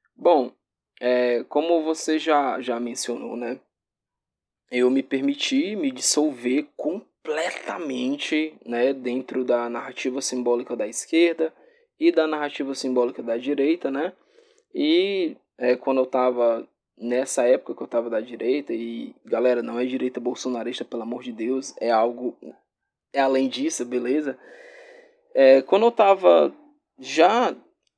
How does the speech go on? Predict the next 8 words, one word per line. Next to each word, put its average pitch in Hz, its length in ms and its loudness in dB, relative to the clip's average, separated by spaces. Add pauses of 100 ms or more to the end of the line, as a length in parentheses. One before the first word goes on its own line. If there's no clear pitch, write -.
arquejando 156 1200 0
dentro 143 520 -2
da 131 120 4
mentalidade 123 800 0
de, 120 340 -8
de, 117 680 -12 (400)
de 113 120 -16
direita, 143 640 0